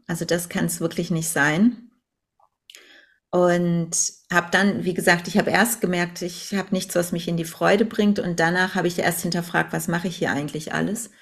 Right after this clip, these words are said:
Und nachdem ich im Außen, also in all den Sachen, die ich so außen rum geschrieben habe, ein bisschen Platz geschaffen habe, indem ich Entscheidungen getroffen habe, Dinge nicht mehr zu tun,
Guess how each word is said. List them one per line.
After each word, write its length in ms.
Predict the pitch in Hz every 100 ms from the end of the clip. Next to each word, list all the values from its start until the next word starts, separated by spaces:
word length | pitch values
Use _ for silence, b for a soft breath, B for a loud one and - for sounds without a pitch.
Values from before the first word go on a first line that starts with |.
| b b b
Und 140 | - 180
nachdem 440 | 180 - 190 226
ich 300 | 208 - -
im 240 | 185 175
Außen, 400 | 185 220 285 -
also 160 | 156 165
in 400 | 165 - 170 165
all 160 | 180 185
den 140 | 185
Sachen, 240 | 175 175 175
die 80 |
ich 80 | 175
so 80 | -
außen 260 | - 170 175
rum 180 | 202
geschrieben 500 | 220 202 - 175 170
habe, 420 | 170 165 170 175 175 b b b b
ein 40 | 175
bisschen 280 | 180 196 175
Platz 340 | 254 - -
geschaffen 540 | 190 - 160 160 165 160
habe, 240 | 160 160
indem 240 | 160 165
ich 80 | 160
Entscheidungen 800 | 160 160 - 175 214 214 208 196
getroffen 520 | 180 - 175 170 165 160
habe, 200 | 151 156
Dinge 240 | 165 160
nicht 340 | 165 226 233 185
mehr 180 | 170 160
zu 140 | 165
tun, 500 | - - 170 196 B